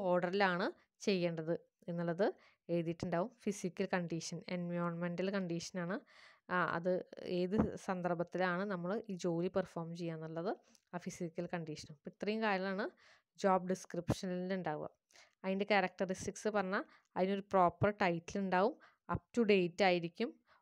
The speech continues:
ഓരോ ആൾക്കാരുടെയും ഓരോ ജോലിയുടെയും ഡ്യൂട്ടിയും റെസ്പോൺസിബിലിറ്റിയും കൃത്യമായി മെൻഷൻ ചെയ്തിട്ടുണ്ടാവും. ഡിസ്ക്രിപ്റ്റീവ് ആണ്. Job specification is to be indicated. It is easily understandable. Contribution of each job is also given.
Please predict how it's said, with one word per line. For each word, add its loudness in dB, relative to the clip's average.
ഓരോ 6
ആൾക്കാരുടെയും 2
ഓരോ 2
ജോലിയുടെയും 2
ഡ്യൂട്ടിയും 2
റെസ്പോൺസിബിലിറ്റിയും -4
കൃത്യമായി -2
മെൻഷൻ -4
ചെയ്തിട്ടുണ്ടാവും. -4
ഡിസ്ക്രിപ്റ്റീവ് 0
ആണ്. -2
Job 4
specification -2
is -4
to -2
be 0
indicated. -4
It -8
is -4
easily -4
understandable. -2
Contribution -2
of -2
each -4
job 2
is -2
also -2
given. -4